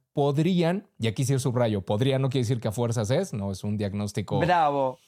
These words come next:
Speaker 2: bravo,
Speaker 1: bote de
Speaker 2: <laughs> bravo,
Speaker 1: basura.
Speaker 2: Jorge.
Speaker 1: Este, a mí fue algo muy iluminador. Ah, ¿tú cómo, cómo sientes que fue la transición? Digo, ahorita yo creo que ya cualquier, eh, otorrino normal sabe que existe una migraña vestibular.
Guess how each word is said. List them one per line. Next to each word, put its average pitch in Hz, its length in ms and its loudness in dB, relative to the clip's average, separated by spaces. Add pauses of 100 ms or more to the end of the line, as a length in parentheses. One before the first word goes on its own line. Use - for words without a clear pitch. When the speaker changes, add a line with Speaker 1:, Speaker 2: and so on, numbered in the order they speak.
Speaker 2:
bravo, 139 540 2
Speaker 1:
bote 131 240 4
de 127 120 4
Speaker 2:
<laughs> 139 140 4
bravo, 156 300 4
Speaker 1:
basura. 196 160 2
Speaker 2:
Jorge. 143 500 -4 (180)
Speaker 1:
Este, 156 720 0 (640)
a 175 120 2
mí 202 200 2
fue 190 140 2
algo 202 160 2
muy 175 220 2
iluminador. 110 500 -2 (680)
Ah, - 160 -2 (180)
¿tú 247 160 -4
cómo, 269 500 -2
cómo 226 260 -2
sientes 196 640 -2
que 160 160 -2
fue 147 360 0
la 160 200 0
transición? 123 600 -2
Digo, 160 160 0
ahorita 262 200 2
yo 262 120 -2
creo 240 140 -2
que 220 120 -2
ya 175 140 0
cualquier, 147 500 -2
eh, 113 220 -6 (200)
otorrino 131 520 -2
normal 151 400 0
sabe 123 240 0
que 117 80 -4
existe 117 260 -2
una 107 120 0
migraña 104 340 -2
vestibular. 123 540 -2